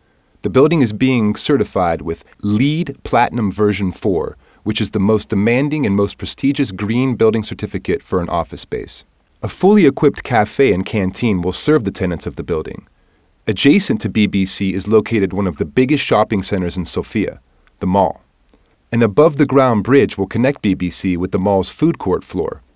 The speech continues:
which provides many exquisite restaurant opportunities to all employees.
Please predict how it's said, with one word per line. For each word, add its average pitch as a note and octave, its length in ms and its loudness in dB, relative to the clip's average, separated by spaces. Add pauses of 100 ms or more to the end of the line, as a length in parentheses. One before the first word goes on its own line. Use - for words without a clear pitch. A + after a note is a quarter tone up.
(200)
which - 180 -10
provides G#2 500 2
many C#3+ 260 2
exquisite B2 460 0
restaurant G#2+ 480 0
opportunities F#2+ 680 -4
to - 80 -8
all G#2+ 220 0
employees. F2 720 -4